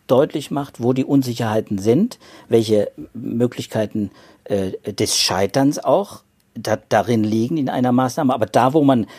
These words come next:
relativ große Sicherheit hat, bei relativ, äh,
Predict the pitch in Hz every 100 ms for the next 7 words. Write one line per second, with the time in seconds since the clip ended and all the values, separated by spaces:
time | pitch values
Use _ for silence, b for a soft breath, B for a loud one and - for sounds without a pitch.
0 | B B 123 107 120 - 117 - 101 127
1 | 151 139 - 139 135 123 127 135 165 -
2 | - 95 92 95 113 143 131 - 127 -
3 | - b b b - 104 95